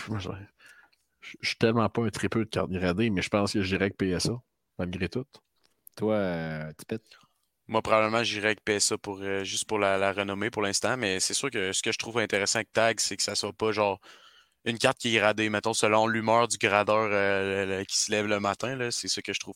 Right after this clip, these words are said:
Speaker 3: plus, euh, intéressant, mais pour l'instant, euh, c'est sûr que P S A is king, mais c'est sûr que les délais sont un peu plus tannants chez P S A en ce moment, mais si un jour Tag, mettons, le,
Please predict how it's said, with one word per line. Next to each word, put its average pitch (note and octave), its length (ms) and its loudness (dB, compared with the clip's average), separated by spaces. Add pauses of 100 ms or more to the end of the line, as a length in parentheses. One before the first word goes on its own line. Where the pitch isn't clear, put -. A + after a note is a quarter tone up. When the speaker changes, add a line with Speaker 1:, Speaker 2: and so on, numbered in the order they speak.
Speaker 3:
plus, - 280 -2
euh, A#1 220 -6 (540)
intéressant, G2 460 0
mais A2+ 120 -2
pour G#2 140 -2
l'instant, G#2 360 2 (240)
euh, F#2 220 -4
c'est G2 160 -2
sûr G#2 160 -4
que G2+ 460 -6 (100)
P G#2+ 140 -6
S G#2 220 0
A G#2+ 40 0
is G2+ 180 0
king, A2+ 380 -6
mais F#2 180 -8
c'est - 140 -2
sûr G2+ 240 0
que - 180 -4 (720)
les G#2 120 2
délais G#2+ 320 4
sont G#2+ 240 2
un A2 60 2
peu G#2 120 -4
plus - 120 -12
tannants G#2 320 2
chez A2 180 2
P G#2 120 0
S G2+ 180 0
A A2 40 0
en G#2+ 40 -2
ce - 120 -4
moment, G2 260 -4
mais F2+ 480 -4
si - 840 0 (440)
un A2 180 4
jour A2 480 0 (140)
Tag, A2 400 4 (120)
mettons, G2+ 300 0
le, G2 380 2